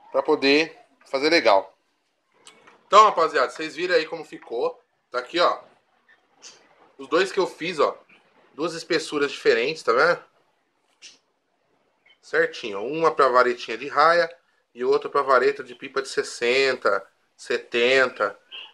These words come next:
tá? Até oitenta, dependendo da central, os murcha-murcha faz numa boa, certo? Então, a diferença é essa daí, cara. Então, se você conseguir arrumar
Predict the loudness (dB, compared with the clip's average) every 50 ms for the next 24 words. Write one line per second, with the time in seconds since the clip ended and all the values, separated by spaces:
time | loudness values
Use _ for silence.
0 | _ -2 2 2 4 2 2 -2 -6 _ 0 2 4 4 2 2 0 0 0 2
1 | 2 2 2 2 2 2 2 2 2 2 0 0 0 -2 -2 0 2 2 2 2
2 | 2 -2 -6 -8 -10 -4 -2 -2 -2 -2 -4 -6 -6 -6 -4 -2 0 0 0 -2
3 | -6 -14 _ -10 -4 0 2 2 2 0 -2 -4 -4 -6 -6 -10 _ _ _ _
4 | _ _ _ _ _ _ -6 0 2 2 2 2 0 -8 -20 _ _ _ _ _
5 | _ _ _ _ -20 -8 -2 0 2 4 4 2 0 0 0 0 2 2 4 4
6 | 2 2 0 -2 -4 -4 -4 -6 -12 -20 -20 _ _ _ _ _ -2 -2 0 0
7 | 0 0 2 2 2 2 0 -2 -2 0 0 0 0 -2 -2 -2 -2 -2 -4 -6
8 | -4 -4 -4 -4 -4 -4 -6 -6 -6 0 2 2 2 2 2 2 4 4 4 2
9 | 0